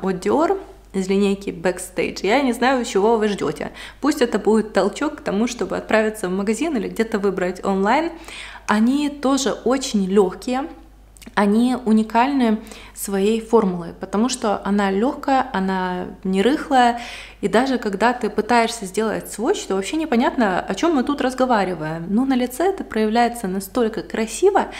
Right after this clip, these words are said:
и они ещё и дают какой-то такой очень-очень минимальный отблеск и делают вашу кожу такой, как отполированной, и, в принципе, все эти цвета, они выглядят на лице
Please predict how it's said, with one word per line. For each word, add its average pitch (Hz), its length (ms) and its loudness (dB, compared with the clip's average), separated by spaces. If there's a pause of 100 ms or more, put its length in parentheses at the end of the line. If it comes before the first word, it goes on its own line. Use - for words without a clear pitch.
(280)
и - 80 -2
они 220 280 2
ещё 262 340 -2
и 226 40 0
дают 214 360 -2
какой-то 247 400 -2
такой 208 280 -4 (120)
очень-очень 240 880 -2
минимальный 214 720 4
отблеск 240 560 -2 (420)
и 202 60 -6
делают 233 480 0
вашу 202 280 -4
кожу 262 280 -2
такой, 220 300 -2
как 196 180 -6
отполированной, 220 1080 0
и, 170 380 -4 (260)
в - 80 -20
принципе, 254 420 2
все 208 260 2
эти 196 140 -2
цвета, 233 560 -2
они 196 280 0
выглядят 226 560 0
на 185 120 -4
лице 220 480 -4